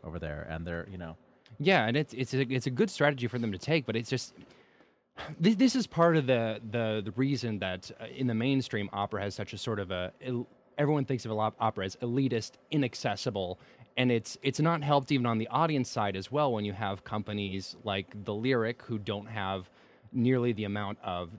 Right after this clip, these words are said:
Speaker 2: cheap ticket options available for lower income people, for students. There's no standing room anywhere,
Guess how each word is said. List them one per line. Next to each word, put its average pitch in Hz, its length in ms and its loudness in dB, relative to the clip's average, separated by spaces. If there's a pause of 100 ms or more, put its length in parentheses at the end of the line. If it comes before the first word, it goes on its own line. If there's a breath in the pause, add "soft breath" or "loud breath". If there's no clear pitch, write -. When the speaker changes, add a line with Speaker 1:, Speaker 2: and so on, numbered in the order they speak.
(200)
Speaker 2:
cheap 127 240 -4
ticket 175 360 -4
options 120 460 0
available 110 380 -2
for 98 160 -8
lower 107 240 0
income 110 340 -4
people, 101 460 -4
for 87 320 -10
students. 107 540 -4 (360 loud breath)
There's 117 240 0
no 135 200 4
standing 170 840 6
room 147 340 6
anywhere, 127 760 2